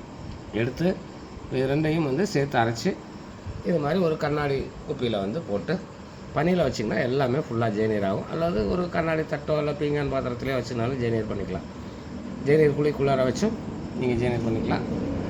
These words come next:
நான் இதை வந்து கண்ணாடி பாட்டில்ல போட்டு ஒரு ஃப்ரிட்ஜில் வைக்க போறேன், அவ்வளவுதான்.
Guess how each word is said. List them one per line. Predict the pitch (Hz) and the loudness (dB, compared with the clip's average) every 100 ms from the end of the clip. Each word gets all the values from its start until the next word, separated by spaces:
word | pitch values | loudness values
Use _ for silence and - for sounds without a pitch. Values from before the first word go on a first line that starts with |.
| - - | -2 2
நான் | 165 190 175 | 4 4 4
இதை | 175 160 | 4 4
வந்து | 160 190 | 2 2
கண்ணாடி | 151 156 147 143 | 2 2 2 0
பாட்டில்ல | 131 127 117 110 | 0 0 0 0
போட்டு | 107 175 190 - 160 | 0 -2 -2 -6 -2
ஒரு | 156 | 0
ஃப்ரிட்ஜில் | 151 160 175 156 | 2 2 4 4
வைக்க | 120 123 | 4 2
போறேன், | 120 110 | 2 2
அவ்வளவுதான். | 113 104 92 | 4 2 2